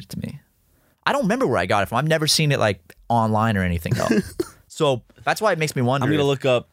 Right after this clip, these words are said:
Speaker 1: Drake
Speaker 2: Drake
Speaker 1: sucking penis.
Speaker 2: Yeah, Drake sucking penis.
Speaker 1: I'm gonna go on Twitter. Uh, actually, speaking of Twitter, I just saw something on my timeline I would like to read to you.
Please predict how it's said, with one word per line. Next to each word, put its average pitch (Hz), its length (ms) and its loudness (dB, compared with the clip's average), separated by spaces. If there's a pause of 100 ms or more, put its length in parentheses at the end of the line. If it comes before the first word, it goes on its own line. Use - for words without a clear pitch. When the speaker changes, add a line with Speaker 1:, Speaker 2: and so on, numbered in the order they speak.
(520)
Speaker 1:
Drake 113 300 0
Speaker 2:
Drake 120 100 2
Speaker 1:
sucking 110 300 0
penis. 110 340 2
Speaker 2:
Yeah, 87 220 2
Drake 92 380 -2
sucking 90 400 -2
penis. 95 180 -12
Speaker 1:
I'm 127 40 -4
gonna 156 120 0
go - 20 4
on 160 120 0
Twitter. 113 300 -2 (320)
Uh, 143 220 2
actually, 180 260 -2
speaking 190 220 -2
of 160 80 0
Twitter, 156 220 0
I 131 100 2
just 143 220 -4
saw 151 160 2
something 151 180 -2
on 131 60 0
my 110 80 2
timeline 123 420 0
I 101 60 2
would 101 100 2
like 95 140 0
to 101 80 -2
read 92 220 0
to 92 80 -6
you. 92 200 -2